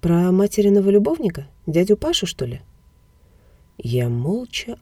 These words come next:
открыла и снова закрыла рот. «Так они уже разбежались давно», успокоил меня Ваня. «Как тот объект сдали, так у них и кончилось все. Отец и не узнал ничего. А у отца?»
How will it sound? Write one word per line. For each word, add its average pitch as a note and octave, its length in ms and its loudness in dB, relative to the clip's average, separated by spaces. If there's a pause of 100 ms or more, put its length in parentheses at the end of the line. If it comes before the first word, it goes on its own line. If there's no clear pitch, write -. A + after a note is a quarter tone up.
открыла B2+ 720 -10 (260)
и B2 120 -4
снова B2 680 -6
закрыла C#3+ 640 -8
рот. - 440 -14 (440)
«Так - 180 -6
они C4+ 160 -4
уже A#3 140 0
разбежались A3 540 0
давно», B2+ 360 -10 (480)
успокоил C#3+ 840 -4
меня C3+ 320 -2
Ваня. B2+ 400 -10 (580)
«Как - 200 -6
тот B3 180 -2
объект F#3+ 420 0
сдали, F#3 480 -2 (280)
так - 180 -4
у A3 40 6
них G3 160 6
и F#3+ 60 2
кончилось A#3+ 520 -4
все. - 300 -10 (160)
Отец F3 320 0
и F3 40 8
не E3 120 6
узнал D#3 300 2
ничего. A#3 420 -8 (380)
А G#3 100 0
у F3 160 0
отца?» C3 480 -6